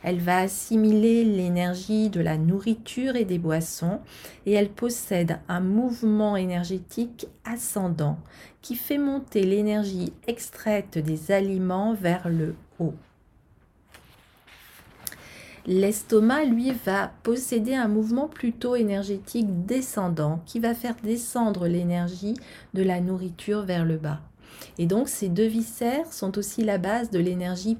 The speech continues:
postnatale ou nourricière qui vient compléter notre énergie prénatale que nous héritons de nos parents et qui est emmagasinée dans les reins.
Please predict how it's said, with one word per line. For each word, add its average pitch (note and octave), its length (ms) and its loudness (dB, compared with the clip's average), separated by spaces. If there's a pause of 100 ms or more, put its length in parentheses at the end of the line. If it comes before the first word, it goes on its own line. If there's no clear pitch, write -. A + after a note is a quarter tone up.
(140)
postnatale F3+ 960 -2
ou F#3+ 60 0
nourricière E3+ 760 -2 (400)
qui A#3 140 -4
vient A#3+ 320 2 (280)
compléter A#3 640 0
notre G#3+ 280 0
énergie F3+ 380 -2
prénatale F3 800 -2
que - 100 -8
nous E3+ 240 2
héritons E3+ 440 -2
de E3+ 120 -2
nos D#3 140 0
parents D#3 500 -6 (600)
et F#3+ 100 2
qui F#3+ 220 -6
est E3+ 200 -6
emmagasinée E3 760 0
dans E3 180 0
les D3 160 2
reins. E3+ 280 -10